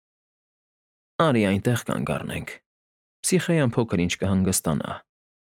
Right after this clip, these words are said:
Նա հավանաբար քնել է ուզում"։ Աղջիկը նստել էր Բրուջի կողքին, հետևի նստոցին,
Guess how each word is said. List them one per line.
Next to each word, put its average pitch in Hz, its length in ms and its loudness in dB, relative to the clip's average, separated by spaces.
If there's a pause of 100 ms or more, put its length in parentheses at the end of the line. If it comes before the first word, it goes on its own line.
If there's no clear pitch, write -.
Նա 131 180 4
հավանաբար 87 640 2
քնել 147 240 2
է - 80 -2
ուզում"։ 65 360 -4 (1700)
Աղջիկը 156 480 2
նստել 101 380 2
էր 87 140 2
Բրուջի 82 440 0
կողքին, 71 560 -4 (220)
հետևի 104 480 0
նստոցին, - 640 -4